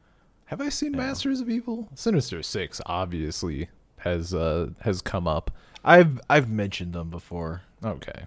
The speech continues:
Speaker 1: I mean, I re-, yeah, the name certainly sounded familiar.
Speaker 2: 'Cause they're, they're the ones who become the Thunderbolts.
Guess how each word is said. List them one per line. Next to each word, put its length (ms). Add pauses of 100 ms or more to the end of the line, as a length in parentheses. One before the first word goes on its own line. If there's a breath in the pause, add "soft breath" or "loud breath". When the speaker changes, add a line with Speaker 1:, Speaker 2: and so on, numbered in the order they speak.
(140)
Speaker 1:
I 80
mean, 160
I 60
re-, 280
yeah, 200
the 100
name 420
certainly 600 (160)
sounded 400
familiar. 580
Speaker 2:
'Cause 200
they're, 200
they're 340
the 100
ones 180
who 80
become 300
the 80
Thunderbolts. 920